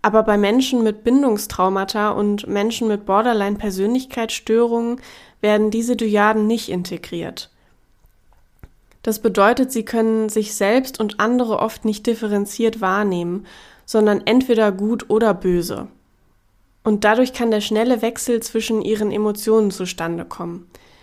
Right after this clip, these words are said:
Im ersten Moment idealisieren sie sich selbst oder ihr Gegenüber und im nächsten Moment folgt dann die komplette Abwertung.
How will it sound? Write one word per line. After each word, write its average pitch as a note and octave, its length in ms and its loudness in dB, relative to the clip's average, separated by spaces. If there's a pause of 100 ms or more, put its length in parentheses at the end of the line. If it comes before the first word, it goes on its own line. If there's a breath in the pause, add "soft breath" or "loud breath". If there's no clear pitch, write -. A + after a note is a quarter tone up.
(200 soft breath)
Im G#3+ 140 2
ersten A#3+ 400 0
Moment A3 520 0
idealisieren G#3+ 840 0
sie F3+ 140 -2
sich F3+ 220 -4
selbst E3+ 440 -8
oder F#3+ 220 -4
ihr F#3+ 100 -2
Gegenüber F#3 760 -6 (440 loud breath)
und G#3 240 2
im G#3 200 0
nächsten A#3 360 2
Moment A3+ 560 0
folgt A3 360 -2
dann G#3+ 120 2
die G#3 100 -2
komplette G#3 500 -4
Abwertung. E3+ 680 -10